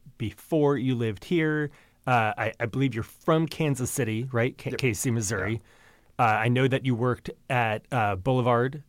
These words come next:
Speaker 1: there in, in Kansas City. Probably the, probably the biggest independent brewery in the Midwest is my guess.
Speaker 2: Yeah, I mean, it's very similar to Deschutes as far as, like,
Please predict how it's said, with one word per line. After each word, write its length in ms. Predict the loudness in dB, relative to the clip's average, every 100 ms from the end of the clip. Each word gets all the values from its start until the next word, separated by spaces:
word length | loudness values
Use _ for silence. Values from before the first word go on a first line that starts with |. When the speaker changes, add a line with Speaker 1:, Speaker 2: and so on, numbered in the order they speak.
| _
Speaker 1:
there 240 | -4 -2 0
in, 260 | -2 -4 -6
in 140 | -6
Kansas 400 | -4 -6 -4 -6
City. 440 | -6 -4 -4 -6 -10 _ _ _ _ _
Probably 1160 | -18 -4 4 4 6 4 2 2 2 2 0 -2
the, 260 | -2 -4 -4 _ -20 _ _ _ _ _ _ -20 -20 _ _ _ _ -10
probably 420 | -2 0 2 0
the 120 | 0
biggest 560 | -4 -4 -2 0 -2 -6 _ -4
independent 720 | -2 -2 -2 -2 0 -2 -4 _ _ _ _
brewery 300 | 0 2 4
in 80 | 2
the 60 | 2
Midwest 540 | 2 0 0 -2 -4
is 140 | -4 -2
my 120 | -2
guess. 460 | -4 -4 -6 -8 -12 -20 _ _ _ _ _ -6
Speaker 2:
Yeah, 300 | 0 0 0
I 80 | -4
mean, 160 | -6
it's 140 | -8 -4
very 240 | -4 -4
similar 420 | -6 -8 -6 -8
to 400 | -8 -8 -8 -8
Deschutes 500 | -8 -10 -10 -12 -12
as 120 | -14
far 240 | -8 -6 -6
as, 160 | -8
like, 300 | -8 -10 -12